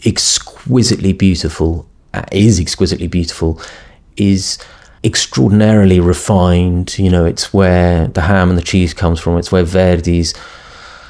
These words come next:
from. It's, you know, it's got the wonderful opera house. But underneath all that is this undercurrent of, of other goings on. And so that, for me, seems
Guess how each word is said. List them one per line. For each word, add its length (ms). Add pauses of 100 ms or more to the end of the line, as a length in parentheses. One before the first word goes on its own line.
(180)
from. 560
It's, 460
you 80
know, 180
it's 160
got 140
the 60
wonderful 360
opera 320
house. 480 (600)
But 640 (200)
underneath 580
all 120
that 260
is 100
this 180
undercurrent 920
of, 420
of 160
other 220
goings 480
on. 500
And 160
so 300
that, 320
for 100
me, 200
seems 420